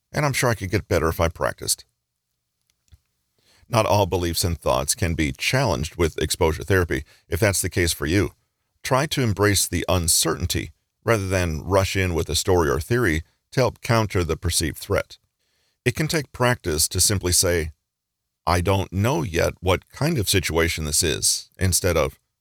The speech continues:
"This is a bad situation." The next time you encounter an ambiguous or unresolved situation, choose to deliberately interpret it as unknown rather than threatening.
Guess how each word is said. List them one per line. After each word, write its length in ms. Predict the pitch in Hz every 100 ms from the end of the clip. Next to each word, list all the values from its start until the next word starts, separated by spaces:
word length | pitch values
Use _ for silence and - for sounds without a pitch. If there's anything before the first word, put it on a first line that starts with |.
| _ _
"This 380 | 80 104 - -
is 100 | -
a 120 | - 76
bad 280 | 98 90 -
situation." 560 | - - 78 87 - - _ _ _ _ _ _ _ _ _ _ _ -
The 60 |
next 160 | 170 -
time 160 | 139
you 140 | 117 104
encounter 520 | 92 95 92 85 90
an 140 | 87
ambiguous 680 | 80 82 92 90 90 90 87
or 160 | 85 -
unresolved 540 | 95 90 82 87 82 78
situation, 580 | 76 - 69 82 92 92 _ _ _ _
choose 580 | - 123 127 143 160 - - -
to 140 | 113
deliberately 640 | 101 101 87 123 117 73 117
interpret 440 | 87 - 127 82
it 140 | 78 - _ _ _
as 220 | 87 95 - -
unknown 720 | 113 131 98 64 62 55 - _ _
rather 240 | 92 64
than 180 | 71 80
threatening. 480 | - 85 - 67